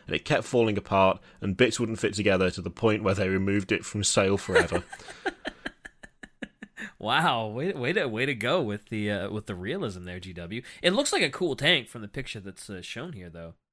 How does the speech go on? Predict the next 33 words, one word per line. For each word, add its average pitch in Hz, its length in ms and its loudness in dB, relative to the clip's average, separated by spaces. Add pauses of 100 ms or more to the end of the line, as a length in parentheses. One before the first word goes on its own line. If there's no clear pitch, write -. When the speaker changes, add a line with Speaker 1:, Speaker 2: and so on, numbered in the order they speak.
Speaker 2:
Like, 131 100 -4
it 104 100 -6
looks 113 140 4
Speaker 1:
It 127 120 2
does. 113 260 8
Speaker 2:
cool. 110 100 6
Speaker 1:
It's, - 280 4
it's 139 300 4
ridiculous. 90 680 2
It's, 127 340 4
I 139 100 6
don't 160 260 8
understand 98 680 0 (160)
how 104 260 6
it 87 100 4
works 95 500 2
<laughs> - 40 -6
at - 280 4
all. - 260 6 (120)
Like, - 240 6
it - 120 0
kind 233 140 8
of 196 80 12
looks - 260 6
like 160 260 8 (440)
kinda 240 140 6
looks 220 140 6
like 196 160 2
the 165 80 -6
tracks - 460 2
are 151 60 2
turned 156 560 6
by 110 420 4